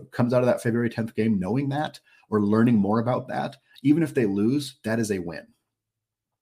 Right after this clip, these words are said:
And I'm sure Calipari and, and their team is feeling the same way.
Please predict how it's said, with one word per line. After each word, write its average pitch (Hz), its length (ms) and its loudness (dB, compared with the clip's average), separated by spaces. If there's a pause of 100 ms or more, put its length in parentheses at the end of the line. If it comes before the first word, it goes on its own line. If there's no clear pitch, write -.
(220)
And 131 100 6
I'm 131 80 6
sure 160 240 -2
Calipari 135 580 2
and, 117 120 -4
and 117 160 -2
their 120 100 0
team 117 220 0
is - 100 -4
feeling 107 220 0
the 101 60 -4
same 104 220 -4
way. 117 220 -4